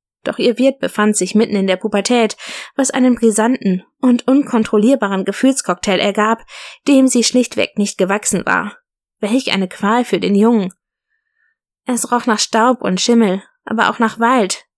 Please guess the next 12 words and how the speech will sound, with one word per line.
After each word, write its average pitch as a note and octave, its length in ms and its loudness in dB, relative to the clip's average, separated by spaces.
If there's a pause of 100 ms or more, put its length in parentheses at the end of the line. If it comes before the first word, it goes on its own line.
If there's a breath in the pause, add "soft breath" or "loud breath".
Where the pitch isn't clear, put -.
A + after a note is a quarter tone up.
Demnach A3 480 2
konnten A3+ 380 0
sie G3 140 0
nicht G#3+ 200 0
im F#3+ 120 0
Keller A3 320 -2
eines F#3+ 220 -4
Stadthauses F#3 580 -2
sein. F#3+ 300 -2 (440 loud breath)
Alles B3 260 -2
war A3 180 2
alt, A3+ 420 -2